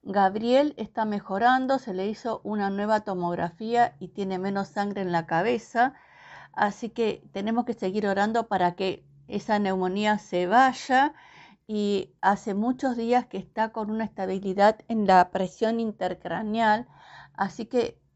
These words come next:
Señor, que vos lo sigas sosteniendo, lo sigas fortaleciendo y él pueda, eh,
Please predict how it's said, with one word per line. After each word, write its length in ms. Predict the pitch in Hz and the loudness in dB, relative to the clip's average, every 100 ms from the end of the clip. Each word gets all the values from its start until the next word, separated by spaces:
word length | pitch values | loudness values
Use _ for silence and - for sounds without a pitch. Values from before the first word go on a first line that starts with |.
| _ | _
Señor, 680 | - - 190 208 233 - - _ _ - | -14 -8 -4 0 2 0 -8 _ _ -10
que 100 | 180 | -4
vos 280 | 214 233 | -4 -4
lo 120 | 208 202 | -8 -8
sigas 360 | 226 220 214 | -2 0 0
sosteniendo, 880 | - 190 - 185 202 226 247 247 254 | -2 -6 -6 -6 -2 0 0 2 2
lo 120 | 208 | 2
sigas 320 | - 214 214 | -2 -2 -2
fortaleciendo 1160 | - 196 - 185 185 180 - 240 247 240 247 247 - - - - - - | -2 -6 -4 -2 -4 -6 0 2 2 4 4 4 0 -20 -20 -20 -20 -8
y 320 | 208 196 185 - | -2 -2 -4 0
él 380 | 214 214 196 - | 2 2 0 -4
pueda, 500 | 208 208 208 196 - _ | 2 6 6 6 2 _
eh, 680 | 196 185 185 180 170 165 | -4 0 2 2 2 0